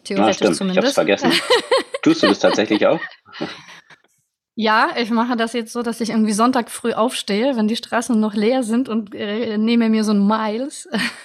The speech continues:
Speaker 2: Um möglichst wenig Schaden anzurichten, ja? Ja.
Speaker 1: Um möglichst wenig Schaden einzurichten, äh, und auch mich möglichst wenig zu stressen und mich dran zu gewöhnen.
Speaker 2: Hm.
Speaker 1: Aber <clears throat> da ist mir aufgefallen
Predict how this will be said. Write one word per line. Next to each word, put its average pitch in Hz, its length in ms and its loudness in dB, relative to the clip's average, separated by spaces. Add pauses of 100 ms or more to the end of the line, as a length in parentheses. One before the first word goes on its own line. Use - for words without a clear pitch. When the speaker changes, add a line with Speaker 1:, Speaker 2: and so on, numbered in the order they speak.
(240)
Speaker 2:
Um 98 120 2
möglichst 113 320 2
wenig 104 240 2
Schaden 98 240 2
anzurichten, 90 480 -8
ja? 90 140 -6 (260)
Ja. 92 100 -8 (340)
Speaker 1:
Um 247 140 2
möglichst 226 300 2
wenig 226 260 0
Schaden 226 260 -2
einzurichten, 208 840 -2
äh, 214 260 -2
und 214 260 0
auch 214 160 2
mich 220 300 2
möglichst 214 400 0
wenig 220 240 -2
zu 226 80 -6
stressen 220 480 -2
und 196 120 -4
mich 214 180 -6
dran 202 160 -6
zu 214 100 -10
gewöhnen. 214 420 -6 (280)
Speaker 2:
Hm. 220 180 0
Speaker 1:
Aber 220 380 2
<clears throat> 262 260 4
da 208 100 2
ist 233 120 -2
mir 233 120 2
aufgefallen 247 580 -2